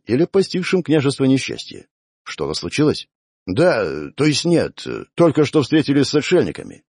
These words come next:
Они сказали, что по вопросу леса готовы говорить только с тобой». «Со мной?» — удивился я, ведь никогда даже не видел отшельников, не говоря о личном знакомстве. «Надо спешить. Мы с Эндером полдня прождали, пока появится главарь отшельников.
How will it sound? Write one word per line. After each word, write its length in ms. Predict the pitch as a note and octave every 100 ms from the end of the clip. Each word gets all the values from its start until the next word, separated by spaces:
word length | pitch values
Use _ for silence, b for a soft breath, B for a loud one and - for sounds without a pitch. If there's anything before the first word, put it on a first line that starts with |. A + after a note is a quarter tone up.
| _ _
Они 200 | - F3+
сказали, 460 | - F#3 E3+ F#3+ E3
что 160 | -
по 120 | C#3
вопросу 420 | D#3 D#3 E3 D3+ D#3
леса 260 | E3+ D3
готовы 320 | C#3 D3 D3+
говорить 280 | C#3+ C#3+ C#3
только 200 | D3 A#2+
с 80 | -
тобой». 360 | C3 C#2 G#1 _ _ _ -
«Со 300 | - - D#2+
мной?» — 460 | C2+ D#2 D3 D#3 _ _ -
удивился 520 | A#2+ G#2+ G#2 G#2 A2
я, 280 | G#2 G2+ - _ -
ведь 200 | A#2 A#2
никогда 380 | A2+ A#2 A2 A#2
даже 240 | A#2 A2+
не 120 | B2 D#3
видел 280 | E3+ F2+
отшельников, 540 | E2+ - A#2+ F#2 F2 F2
не 80 | G2+
говоря 320 | G#2 A2+ G#2+ b
о 120 | B2
личном 320 | F3+ C3+ F2+
знакомстве. 640 | F2 C#3 C#3 - - - _ _ _ -
«Надо 300 | A#2 A#2 G2
спешить. 520 | - B2 B2 G2 - _ -
Мы 200 | C#3 E3+
с 80 | C3
Эндером 480 | E3 F3 F3 G#2
полдня 380 | E2 D#3+ E3 D3
прождали, 420 | G#2+ G#2+ G2+ B2+
пока 260 | F#2+ G#2 A2+
появится 420 | A#2+ A#2 A2 B2
главарь 300 | A#2 C3+ A2
отшельников. 560 | G2+ - E2 C2+ G#1